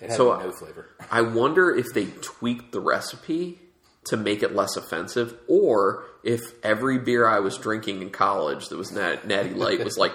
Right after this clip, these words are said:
Speaker 1: <laughs>
Speaker 2: way past date code and was sitting in the sun.
Speaker 1: Possibly. A little skunk.
Speaker 2: It, that is possible.
Speaker 1: Yeah.
Speaker 2: So, yeah, there you go. Natural,
Speaker 1: Yeah, yeah.
Speaker 2: <laughs> Natural Light.
Speaker 1: Yeah.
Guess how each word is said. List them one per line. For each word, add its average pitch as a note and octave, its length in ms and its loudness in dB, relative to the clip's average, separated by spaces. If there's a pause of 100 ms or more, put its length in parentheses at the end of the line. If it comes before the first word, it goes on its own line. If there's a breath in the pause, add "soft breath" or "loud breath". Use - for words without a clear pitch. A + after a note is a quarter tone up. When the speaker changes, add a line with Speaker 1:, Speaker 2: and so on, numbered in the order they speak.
(120)
Speaker 1:
<laughs> - 100 -10
Speaker 2:
way F#3+ 300 6
past C3 360 -2
date A#2 300 0
code F#2+ 400 2 (180)
and - 220 -4
was A2 200 0
sitting A2+ 240 2
in F2+ 80 -6
the G2 60 -10
sun. - 600 -4
Speaker 1:
Possibly. - 540 -12
A - 640 -20
little A2+ 160 -10
skunk. A#2 260 -10
Speaker 2:
It, A2+ 220 2
that G2+ 160 4
is C2 140 -4
possible. - 580 -10 (180)
Speaker 1:
Yeah. E2 120 -12
Speaker 2:
So, A1+ 280 -4 (400)
yeah, C3+ 120 -12 (380)
there A2 140 -16
you B2 260 -12 (220)
go. G#2 60 -10
Natural, B2 380 -8 (220)
Speaker 1:
Yeah, C4 440 -16
yeah. A#2+ 100 -2 (100)
Speaker 2:
<laughs> - 100 -18
Natural B2+ 400 -2
Light. C#3+ 300 2 (280)
Speaker 1:
Yeah. A2+ 100 -12